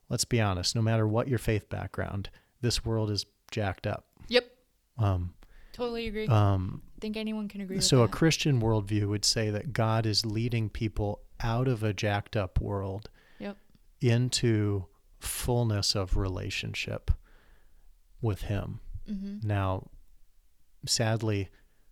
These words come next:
Speaker 1: Christians often don't live that way.
Speaker 2: Right.
Speaker 1: <laughs> And I'm one of those Christians who doesn't
Speaker 2: Yeah.
Speaker 1: live that way.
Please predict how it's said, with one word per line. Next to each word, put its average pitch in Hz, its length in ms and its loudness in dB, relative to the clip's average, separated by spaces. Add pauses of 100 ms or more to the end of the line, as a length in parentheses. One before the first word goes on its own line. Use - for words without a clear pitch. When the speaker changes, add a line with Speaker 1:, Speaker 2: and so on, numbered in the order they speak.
(160)
Speaker 1:
Christians 107 760 2
often 104 380 0
don't 98 280 -4
live 107 220 -2
that 92 280 -6
way. 117 220 -8 (280)
Speaker 2:
Right. 170 300 -4
Speaker 1:
<laughs> - 40 0
And 147 140 6
I'm 151 220 8
one 135 160 6
of 123 120 0
those 117 260 -2
Christians 117 500 2
who 135 100 4
doesn't 120 300 4
Speaker 2:
Yeah. 247 140 4
Speaker 1:
live 175 220 8
that 95 260 -2
way. 120 220 -6